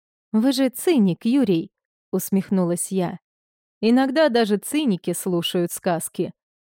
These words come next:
Я не успела ответить, увидев входящий звонок от Владимира. «Извините, мне надо ответить».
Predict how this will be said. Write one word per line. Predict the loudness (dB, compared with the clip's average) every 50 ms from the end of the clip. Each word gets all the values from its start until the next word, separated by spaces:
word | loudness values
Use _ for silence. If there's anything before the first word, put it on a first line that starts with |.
| _ _ _ _ _ _ 0
Я | 0 2 2 2
не | 0 0
успела | -2 -2 -2 0 0 2 2 2 2 0
ответить, | -2 -2 -2 0 0 -2 -2 -4 -6 -6 -8 -8 -4
увидев | -2 -2 0 0 0 0 0 -2 -4
входящий | -4 -6 -6 -2 -2 -2 0 2 0 0 0 -2 -4 -4 -4
звонок | -4 -2 0 0 2 2 2 0 -2 -4 -6 -12 -8
от | -8 -6 -6 -2
Владимира. | -2 0 0 0 0 2 2 2 2 2 0 -2 -4 -6 -8 _ _ _ _ _ _ _ _ _ _ _ _ _
«Извините, | 0 0 0 2 2 4 4 4 2 2 0 2
мне | 4 4 4 4 4
надо | 4 4 4 2 2
ответить». | 0 0 -2 -2 -2 -2 -2 -4 -6 -8 -8 -12 -18